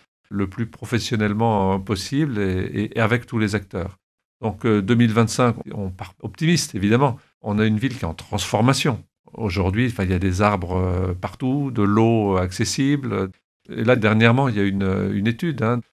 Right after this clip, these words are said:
d'un grand institut de sondage qui montre un peu le niveau de satisfaction des Toulousains, parce que tout ce que l'on fait là,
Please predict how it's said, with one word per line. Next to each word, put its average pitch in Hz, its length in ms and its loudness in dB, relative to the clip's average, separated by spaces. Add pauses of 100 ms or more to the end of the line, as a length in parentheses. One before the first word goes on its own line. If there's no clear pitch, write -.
d'un 101 240 -2
grand 98 280 -6
institut 98 280 -6
de 95 60 -14
sondage 127 540 0 (200)
qui 104 100 -8
montre 117 400 -2
un 98 60 -4
peu 120 180 -4
le 101 120 0
niveau 104 260 0
de 101 60 -4
satisfaction 107 840 -4
des 110 180 0
Toulousains, 139 320 -2
parce 117 140 -4
que 131 160 -4 (160)
tout 196 80 -6
ce - 140 -8
que - 140 -8
l'on 139 180 0
fait 113 180 -2
là, 156 220 0